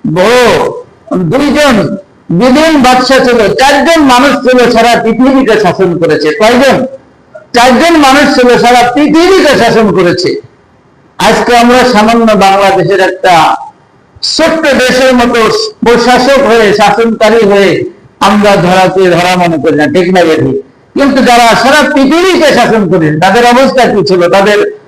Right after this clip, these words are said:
অহংকার কেমন ছিল? তারা এভাবে সারা পৃথিবীকে শাসন করেছে। মুসলমানদের মধ্যে দুইজন ছিল আর কাফেরদের মধ্যে ছিল দুইজন। তো যারা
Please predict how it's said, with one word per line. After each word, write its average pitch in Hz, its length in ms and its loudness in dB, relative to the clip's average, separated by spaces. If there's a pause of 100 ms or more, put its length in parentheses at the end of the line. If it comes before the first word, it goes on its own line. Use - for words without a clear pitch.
(100)
অহংকার 294 560 2
কেমন 277 320 2
ছিল? 240 200 0 (580)
তারা 202 380 2
এভাবে 202 580 2 (200)
সারা 233 220 2 (100)
পৃথিবীকে 262 800 0 (140)
শাসন 302 580 0
করেছে। 202 580 0 (560)
মুসলমানদের 294 800 2
মধ্যে 277 340 2
দুইজন 269 480 2
ছিল 254 160 2 (600)
আর 262 380 2 (380)
কাফেরদের 262 600 2
মধ্যে 254 320 2
ছিল 240 240 2
দুইজন। 190 440 2 (460)
তো 269 60 4 (400)
যারা 240 240 2